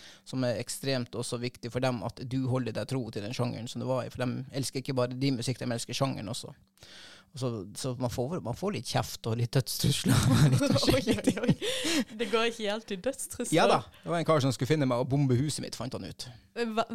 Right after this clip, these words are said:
Speaker 2: var det skummelt?
Speaker 1: Ikke egentlig, for det skal ta ganske mye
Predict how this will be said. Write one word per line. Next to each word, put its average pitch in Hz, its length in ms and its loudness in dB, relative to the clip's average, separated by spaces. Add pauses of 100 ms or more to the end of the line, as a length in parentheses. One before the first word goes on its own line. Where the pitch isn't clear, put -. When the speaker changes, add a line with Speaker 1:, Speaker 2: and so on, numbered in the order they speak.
Speaker 2:
var 226 100 2
det 208 140 -2
skummelt? 285 800 -2 (1080)
Speaker 1:
Ikke 202 220 -2 (100)
egentlig, 170 400 4
for - 80 0
det 139 160 0
skal 151 160 0
ta 160 160 4
ganske 170 400 2
mye 135 280 4